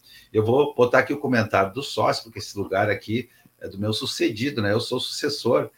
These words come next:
ele é que comanda aqui. Então, ele deixou um recado aqui pra vocês, ó. "Que baita encontro, excelentes experiências compartilhadas. Obrigado, Gabriel e Paula, pela generosidade,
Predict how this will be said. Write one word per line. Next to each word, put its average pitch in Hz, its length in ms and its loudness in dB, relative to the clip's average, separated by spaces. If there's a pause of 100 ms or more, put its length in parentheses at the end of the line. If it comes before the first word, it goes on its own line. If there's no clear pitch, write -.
(300)
ele 117 280 2
é - 20 0
que - 180 -10
comanda 127 680 2
aqui. 98 220 -8
Então, 101 180 -2
ele 123 120 0
deixou 131 360 -2
um 139 40 -2
recado 107 460 2
aqui 92 120 -8
pra 98 160 -4
vocês, 95 440 -2
ó. 92 180 -2 (240)
"Que 110 120 -6
baita 139 420 6
encontro, 117 500 -2
excelentes 117 480 0
experiências 113 580 -2
compartilhadas. 120 880 -2 (240)
Obrigado, 101 560 0
Gabriel 104 480 0
e 107 40 -2
Paula, 113 460 2 (360)
pela 113 180 2
generosidade, 104 720 -2